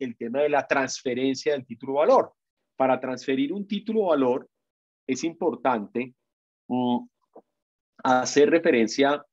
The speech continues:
a dos situaciones jurídicas, eh, importantes hoy en día. La forma tradicional, la forma tradicional,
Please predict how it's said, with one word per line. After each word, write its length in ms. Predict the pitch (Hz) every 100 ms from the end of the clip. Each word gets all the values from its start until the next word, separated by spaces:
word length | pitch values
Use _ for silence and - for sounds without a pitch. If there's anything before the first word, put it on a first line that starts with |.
| _
a 160 | 120 110
dos 180 | 107 104
situaciones 840 | 131 127 110 104 92 104 113 - -
jurídicas, 840 | _ 110 101 95 92 110 107 - - _ _ _ _ _ _ -
eh, 320 | 104 101 - -
importantes 800 | 104 92 87 - 85 80 101 104
hoy 160 | 90
en 120 | 92
día. 240 | 78 - - _ _
La 340 | 123 135 -
forma 440 | - 196 196 233 226
tradicional, 1400 | 214 170 139 139 - - 123 104 107 135 160 98 92 - _ _ _ _ _ _ _
la 140 | - _
forma 400 | 139 135 170 180
tradicional, 920 | 165 135 117 101 - 101 123 110 90